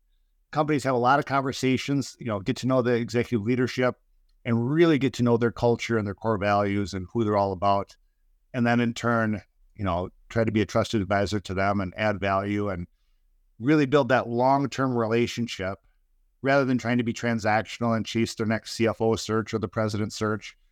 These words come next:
Really build a relationship. So when it is time for a new C F O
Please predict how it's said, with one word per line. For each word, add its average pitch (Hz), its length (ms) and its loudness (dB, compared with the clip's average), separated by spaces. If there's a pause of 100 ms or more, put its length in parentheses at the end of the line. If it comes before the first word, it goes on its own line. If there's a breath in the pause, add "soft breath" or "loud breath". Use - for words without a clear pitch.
(580)
Really 120 200 4
build 117 220 4
a 113 40 4
relationship. 110 600 0
So 127 140 -4
when 120 140 0
it 123 100 0
is 175 160 2
time 113 320 0
for 117 160 -2
a 107 40 0
new 110 140 0
C 107 220 -2
F 104 160 -4
O 104 320 0